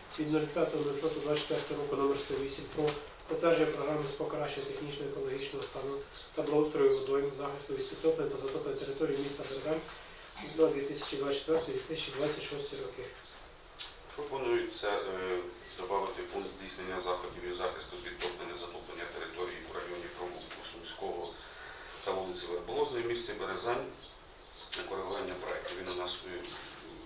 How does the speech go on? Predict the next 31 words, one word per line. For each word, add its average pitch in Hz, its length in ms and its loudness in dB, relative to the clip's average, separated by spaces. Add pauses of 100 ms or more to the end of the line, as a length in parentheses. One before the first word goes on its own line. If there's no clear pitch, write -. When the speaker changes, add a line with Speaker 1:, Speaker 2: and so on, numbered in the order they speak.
(140)
Speaker 2:
ці - 140 -4
заходи 87 420 -4
вже 87 160 -4 (140)
були. 117 220 -2
Це, 87 200 -2 (460)
е, - 60 -2 (2500)
не 180 80 -2
співфінансування, 95 1000 -2 (100)
а, 87 160 0
е, - 20 0 (400)
завершення - 600 0
фінансування 87 540 -4 (140)
цього 90 120 -4 (100)
проекту. - 380 0
Є 87 180 -6
вже 98 80 -6
на 90 120 -4
виході 87 360 -4 (120)
позитивний 87 500 -8
експертний - 440 -4
висновок. - 400 -4 (680)
Е, 87 40 -2
то - 120 -6
пропонується 90 600 -2
додати - 440 0
на 87 80 -4
ці - 160 -4
заходи 87 460 0
двісті 90 240 -4
тисяч - 380 -4
сімсот - 260 -4